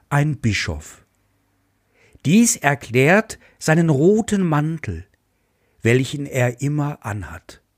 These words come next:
Bischof von Myra war er. Heute liegt die Stadt in der Türkei, ziemlich genau mitten im Süden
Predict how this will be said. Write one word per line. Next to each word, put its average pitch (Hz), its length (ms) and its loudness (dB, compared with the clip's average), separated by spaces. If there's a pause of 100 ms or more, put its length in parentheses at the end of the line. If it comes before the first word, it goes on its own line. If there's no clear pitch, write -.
(1300)
Bischof 160 800 2
von 143 300 -2
Myra 147 580 -4 (760)
war 117 220 -2
er. 123 280 -4 (260)
Heute 180 320 4
liegt 190 320 0
die 165 100 0
Stadt - 400 -2 (100)
in 175 180 -4
der 185 120 2
Türkei, 170 560 -2 (140)
ziemlich 247 420 2
genau 165 640 2 (240)
mitten 240 540 -2
im 160 200 2
Süden 185 840 0